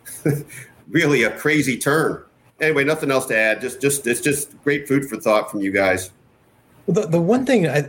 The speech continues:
Speaker 2: I think that it's also worth keeping in mind when we go through this stuff is it's easy to get caught up in Mondesi hurt, Mondesi hurt, you know, the oblique, all this, all this stuff.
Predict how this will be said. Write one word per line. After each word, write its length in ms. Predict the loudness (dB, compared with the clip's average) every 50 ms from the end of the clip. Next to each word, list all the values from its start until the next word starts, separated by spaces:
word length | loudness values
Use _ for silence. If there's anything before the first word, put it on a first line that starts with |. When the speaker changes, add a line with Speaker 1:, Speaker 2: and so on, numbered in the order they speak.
| -2
Speaker 2:
I 80 | -4 -4
think 380 | -4 -2 0 0 2 2 0 -2 -8 -8 -4
that 160 | -2 -2 -2
it's 140 | -2 -2 0
also 280 | 0 2 2 0 0
worth 300 | 0 2 2 2 2 0
keeping 300 | -2 -4 -2 0 2 2
in 80 | 2 0
mind 280 | 0 0 0 0 2 2
when 120 | 0 0
we 80 | 0 0
go 160 | 2 0 0
through 220 | 0 -2 0 2
this 180 | 2 2 2 2
stuff 260 | 0 0 -2 0 0
is 180 | 2 2 2 2
it's 160 | 0 -2 -2
easy 300 | 0 2 2 2 2 2
to 80 | 2 2
get 220 | 2 0 0 0
caught 180 | 0 0 2 2
up 220 | 2 2 2 0
in 300 | 0 0 0 -2 -4 -8 -12 _ _ _ -6
Mondesi 560 | -2 0 2 2 2 2 2 2 0 0 0 2
hurt, 320 | 2 0 0 0 -2 -2
Mondesi 420 | 0 2 2 2 2 0 0 0
hurt, 260 | 2 2 2 2 0 0
you 80 | 0 2
know, 120 | 2 2
the 120 | 2 2
oblique, 360 | 0 0 0 0 0 2 2 2
all 140 | 2 2
this, 120 | 2 2 0
all 180 | 2 2 2
this 160 | 2 0 0 0
stuff. 260 | 0 0 0 0